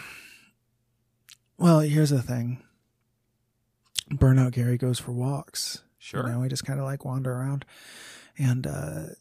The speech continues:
Speaker 1: sometimes I'll see somebody, they're walking without a mask, and they're on the same side of the street. And, uh,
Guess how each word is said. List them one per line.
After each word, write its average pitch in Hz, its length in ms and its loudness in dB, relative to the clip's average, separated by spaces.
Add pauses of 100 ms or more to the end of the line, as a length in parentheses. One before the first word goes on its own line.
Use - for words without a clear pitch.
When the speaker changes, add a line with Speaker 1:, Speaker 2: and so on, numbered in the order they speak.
Speaker 1:
sometimes 135 420 4
I'll 120 100 2
see - 160 0
somebody, 135 600 2
they're 139 140 0
walking 131 320 2
without 127 240 2
a 123 40 0
mask, 127 580 -2 (720)
and 135 100 0
they're 127 140 6
on 123 120 4
the 123 60 2
same 131 240 2
side 127 200 0
of 127 60 -4
the 131 60 -6
street. 147 400 -2 (960)
And, 127 340 4
uh, 127 340 -2